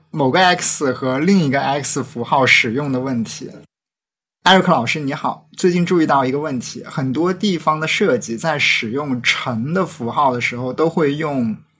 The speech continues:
X 或 X，这里分别写的应该是一个小写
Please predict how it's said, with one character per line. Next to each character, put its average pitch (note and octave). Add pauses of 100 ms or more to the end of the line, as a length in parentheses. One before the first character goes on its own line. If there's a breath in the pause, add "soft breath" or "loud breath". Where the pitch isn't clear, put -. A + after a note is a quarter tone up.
(380 soft breath)
X C3
或 C#3
X， C3
这 E3
里 C3
分 E3
别 D#3
写 B2+
的 A#2
应 B2
该 D3
是 D3+
一 C3+
个 D#3+
小 B2
写 C3